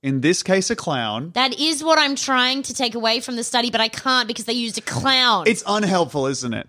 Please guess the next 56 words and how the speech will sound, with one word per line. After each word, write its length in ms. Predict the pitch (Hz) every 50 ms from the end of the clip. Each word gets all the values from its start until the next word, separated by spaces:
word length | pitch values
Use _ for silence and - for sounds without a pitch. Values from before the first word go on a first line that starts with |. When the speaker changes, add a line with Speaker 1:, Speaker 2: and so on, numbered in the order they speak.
| - -
Speaker 1:
It's 140 | 165 -
unhelpful 540 | 202 202 208 185 185 175 156 - - 156 151
because 360 | 143 143 - 160 147 139 123
you 80 | 151 151
can't 540 | - - 131 160 170 180 185 185 180 - -
possibly 600 | - - 151 165 156 - - 180 147 147 151 143
be 180 | 123 - 143 135
like, 240 | 135 131 127 123 - -
"Oh, 260 | 160 165 147 131 -
okay, 300 | - 151 151 165 151 139
so 180 | 131 - 156 147
maybe 280 | 143 147 147 151 160 165
instead 300 | 151 143 - 165 156 143
of 60 | 135
the 60 | 135
clown, 380 | 131 - 147 139 135 131 127 120
I 60 | 117
could 120 | - 123
have 140 | 127 127 120
an 60 | 117
iPad." 440 | 113 113 113 107 - 110 101 104 - - -
It 160 | 170 180 -
seems 260 | - 190 208 226 214
like, 140 | 254 233 -
Speaker 2:
Or 120 | - - 415
Speaker 1:
it 40 |
Speaker 2:
a 20 | 427
Speaker 1:
feels 260 | 233 254 285 480 -
like 140 | 294 269 220
Speaker 2:
massage. 640 | 349 370 453 523 480 381 262 214 185 156 147 160 -
Speaker 1:
Yeah, 180 | 170 190 160 - -
it 160 | 170 190 -
feels 360 | - - 220 240 247 240 202 233
like 140 | 226 190
the 80 | 180 202
clown 360 | - - 180 170 165 170 165
is 160 | 160 151 -
immutable 920 | - - 165 165 156 147 143 135 131 123 - 127 104 98 107 76 71 - _ -
because 280 | 143 - 226 214 180
you 140 | 214 214 240
know 240 | 233 233 247 247 240
there's 220 | 214 220 202 - -
so 220 | - 226 214 208
many 180 | 196 190 180 170
points 380 | - - 175 165 156 147 -
that 100 | - 160
the 100 | 139 160
clown 300 | - - 156 143 135 135
is 80 | 131 -
sitting 220 | - 131 135 131
that 120 | 117 104 123
the 80 | 143
massage 440 | 139 127 - - 139 131 127 113 120
is 140 | 117 104 120
not. 260 | 123 110 110 - - _ _ _ _ _
Speaker 2:
Yeah. 460 | 269 370 466 508 440 277 190 135 -